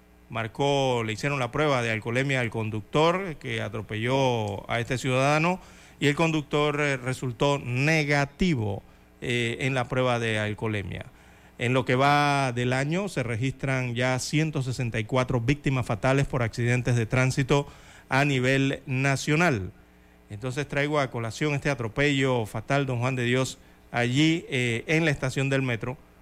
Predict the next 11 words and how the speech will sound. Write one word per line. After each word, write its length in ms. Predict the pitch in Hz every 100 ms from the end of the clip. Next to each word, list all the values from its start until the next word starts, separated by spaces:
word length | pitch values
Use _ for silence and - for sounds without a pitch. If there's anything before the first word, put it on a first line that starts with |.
| - - -
porque 520 | - 185 - 185 185 185
el 180 | 147 139
ciudadano, 840 | - 147 135 135 143 151 165 220 - -
eh, 380 | - 135 120 113 107
según 340 | 120 117 139
observo 380 | 139 135 143 147
las 120 | 143
fotografías, 640 | 139 131 123 123 135 147 156
quería 300 | 135 127 143
era 140 | 151
pasar 420 | 147 - 180 190